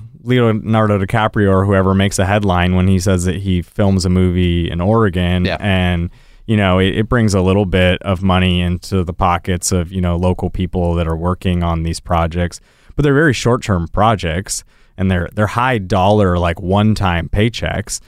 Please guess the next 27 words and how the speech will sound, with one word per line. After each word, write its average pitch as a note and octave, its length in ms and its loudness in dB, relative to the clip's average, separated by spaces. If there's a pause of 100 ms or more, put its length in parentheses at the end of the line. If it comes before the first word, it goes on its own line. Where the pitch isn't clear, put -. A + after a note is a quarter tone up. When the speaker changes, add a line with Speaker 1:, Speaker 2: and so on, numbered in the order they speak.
(260)
Speaker 1:
Whereas, G2+ 300 2
like, F#2+ 160 0
the F#2 80 -2
music B2 360 2
industry F2 560 0
is E2 120 -6
happening F2 520 -4 (280)
every G#2 440 0
night F2+ 400 0
in E2+ 160 -18
hundreds F#2+ 520 0
of - 80 -10
clubs. - 720 -4
Speaker 2:
Yeah. E2+ 160 -4 (180)
Speaker 1:
And, E2+ 380 -2
and F#2 260 -2
these F#2+ 200 0
are F2 80 0
people F2+ 340 -2
that F2 160 0
are D#2+ 140 0
actually F#2 460 -4
Oregonians E2 840 -4
living E2+ 260 -2
and D#2+ 120 -6
working E2+ 540 -8
here. D#2+ 300 -16